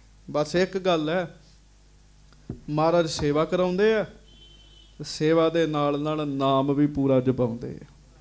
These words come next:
ਬਾਬਾ ਜਗਤਾਰ ਸਿੰਘ ਜੀ ਤਰਨ ਤਾਰਨ ਵਾਲੇ ਆਏ ਸਨ ਇੱਥੇ, ਤੇ ਉਹ ਮੈਨੂੰ ਗੱਲ ਸੁਣਾ ਕੇ ਗਏ।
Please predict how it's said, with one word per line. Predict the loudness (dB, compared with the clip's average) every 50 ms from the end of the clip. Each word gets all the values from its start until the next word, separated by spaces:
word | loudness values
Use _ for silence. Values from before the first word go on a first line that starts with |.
| -20 -20 -20 -20 -20 -20 -20 -20 -20 -20 -20 -20 -20 -20 -20 -14 -6
ਬਾਬਾ | 0 2 2 2 2 0
ਜਗਤਾਰ | 0 0 -4 -6 -4 -4 -2 -2 0 -2 -2
ਸਿੰਘ | -4 -6 -8 -8 -8 -6
ਜੀ | -8 -8
ਤਰਨ | -8 -6 -6 -6 -6 -6 -8
ਤਾਰਨ | -6 -6 -6 -6 -6 -6 -6
ਵਾਲੇ | -6 -4 -4 -4 -4 -4
ਆਏ | -4 -4 -4 -6
ਸਨ | -6 -8 -14 -14 -12 -12
ਇੱਥੇ, | -12 -12 -14 -18 -20 -20 -20 -20 -20 -20 -20 -20 -20 -20 -20 -20 -20 -20 -20 -20 -20 -20 -20 -20 -20 -20 -20 -20 -20 -20 -20 -20 -20 -16 -8
ਤੇ | -4 -2 -2 -2 -2 -4 -6 -8 -12 -16 -20 -20 -20 -20 -20 -20 -20 -12 -8
ਉਹ | -4
ਮੈਨੂੰ | -2 -2 0 0 -2 -2 0
ਗੱਲ | 0 0 0 0
ਸੁਣਾ | -4 -8 -8 -6 -6 -8 -8
ਕੇ | -8 -10 -12 -10
ਗਏ। | -10 -10 -12 -12